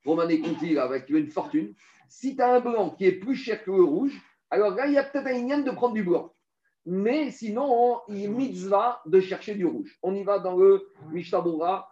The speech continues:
Speaker 1: Saïf Katan, Lamet Chet. Il y a une adom. Pourquoi du vin rouge ? Dirtiv, Altere Yahin, Kit Adam.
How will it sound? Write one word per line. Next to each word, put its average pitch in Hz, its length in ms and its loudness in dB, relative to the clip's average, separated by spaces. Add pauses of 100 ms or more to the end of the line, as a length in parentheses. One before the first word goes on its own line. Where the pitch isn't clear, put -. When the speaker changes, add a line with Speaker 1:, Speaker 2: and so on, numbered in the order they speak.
(140)
Speaker 1:
Saïf - 480 -4
Katan, 190 480 -2 (200)
Lamet 165 380 0
Chet. - 180 -8 (200)
Il 135 80 -2
y - 20 4
a 170 80 2
une 214 140 0
adom. 127 260 0
Pourquoi 147 220 -2
du 175 80 -2
vin 135 100 -4
rouge ? 143 260 -4
Dirtiv, 160 480 -8 (120)
Altere 185 560 0
Yahin, 156 480 -2
Kit 196 240 -10
Adam. 147 480 -2